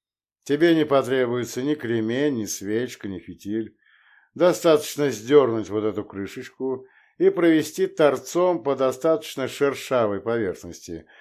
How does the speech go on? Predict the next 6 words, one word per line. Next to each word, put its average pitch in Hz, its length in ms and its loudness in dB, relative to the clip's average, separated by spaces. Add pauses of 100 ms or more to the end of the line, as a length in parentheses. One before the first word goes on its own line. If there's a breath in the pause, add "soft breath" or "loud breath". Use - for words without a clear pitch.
(200 soft breath)
как 127 220 0
запал 139 520 6
тут 175 260 2
же 107 160 -2
загорится 104 800 -4
сам. 87 480 -8